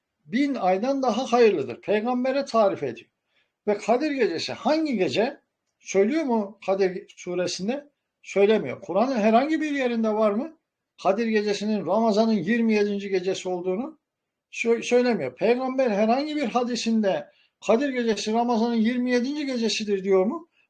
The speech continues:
Bak şu hadisi hepiniz bilirsiniz. Bilmiyorsanız da öğrenin. Hazreti Peygamber'e soruyorlar, "Ya Resulallah, bu Kadir Gecesi, Kadir Gecesi hangi gece olduğunu, onun hangi gece olduğunu söylesen de bize,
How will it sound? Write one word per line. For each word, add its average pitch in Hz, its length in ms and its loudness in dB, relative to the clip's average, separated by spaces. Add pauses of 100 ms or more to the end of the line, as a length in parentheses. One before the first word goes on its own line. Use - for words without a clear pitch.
Bak 196 180 0
şu 208 220 -2
hadisi 220 580 2
hepiniz 208 500 -2
bilirsiniz. 226 580 -4
Bilmiyorsanız 175 640 -4
da 247 60 0
öğrenin. 233 540 2 (520)
Hazreti 208 360 0
Peygamber'e 220 560 2
soruyorlar, 233 480 0
"Ya 214 260 2
Resulallah, 226 420 0
bu 175 80 -10
Kadir 180 260 -2
Gecesi, 226 420 -2
Kadir 190 240 0
Gecesi 214 520 -2 (340)
hangi 285 400 -2
gece 202 240 2
olduğunu, 214 380 4
onun 214 380 0
hangi 254 280 0
gece 233 160 0
olduğunu 233 320 0
söylesen 240 680 0
de 202 160 0
bize, 180 320 0